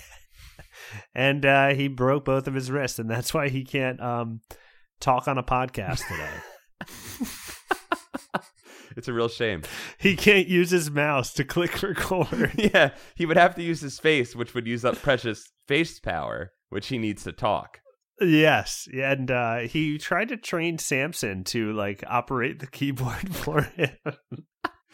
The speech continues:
Speaker 2: But Samson, y-, once Samson gets that close to the computer, Samson just hops on the mic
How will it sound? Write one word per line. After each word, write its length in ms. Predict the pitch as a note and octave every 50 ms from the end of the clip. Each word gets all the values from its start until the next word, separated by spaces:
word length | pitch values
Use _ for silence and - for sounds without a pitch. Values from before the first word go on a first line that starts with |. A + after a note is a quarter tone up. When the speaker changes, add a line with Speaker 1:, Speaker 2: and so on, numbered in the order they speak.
| - G3 G#3+ G3 E3+ - -
Speaker 2:
But 220 | - C#3 D3 - -
Samson, 680 | - - D3 D#3 F3+ D#3+ D#3 D3 C3 B2+ A#2+ G2+ - _ _ -
y-, 380 | A#2 - - - D2+ G#2+ A#2+ A#2
once 200 | B2 D3 D#3+ D#3
Samson 340 | - D#3+ D3 C#3 C3 C3+ B2+
gets 220 | A2+ A#2 G#2+ - -
that 220 | A2+ G#2+ G#2+ -
close 240 | - G#2 G2+ - -
to 120 | G#2 G2
the 80 | F2+ F2
computer, 480 | - F2 E2+ - G#2+ G#2 F2 E2+ D#2+
Samson 460 | - - G#2+ G#2+ G#2+ G2+ - G2+ F#2 E2
just 320 | D2+ E2 - - - - _ A#2 _ _ _ _ -
hops 320 | A#2 A2 A2+ A2 - - A2
on 140 | F#2+ E2+
the 100 | D#2+ D#2
mic 440 | E2 F2 F2+ F2 D2+ - - _ -